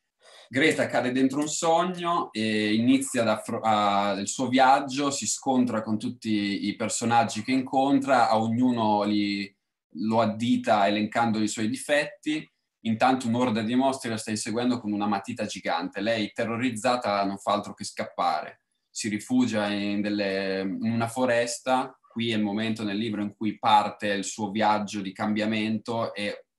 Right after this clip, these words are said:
è un rimando all'archetipo della foresta, ad entrare nel bosco. E le piante presenti in questo bosco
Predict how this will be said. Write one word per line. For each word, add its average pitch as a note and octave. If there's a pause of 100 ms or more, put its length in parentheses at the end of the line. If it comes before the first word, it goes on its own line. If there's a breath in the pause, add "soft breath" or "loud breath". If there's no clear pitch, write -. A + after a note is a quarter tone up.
(680)
è G#2
un G#2+
rimando G#2+
all'archetipo G#2
della F#2+
foresta, G2+
ad F#2+
entrare G2+
nel G2
bosco. - (520)
E G#2+
le A#2
piante A#2
presenti A#2
in A2
questo A#2
bosco C#3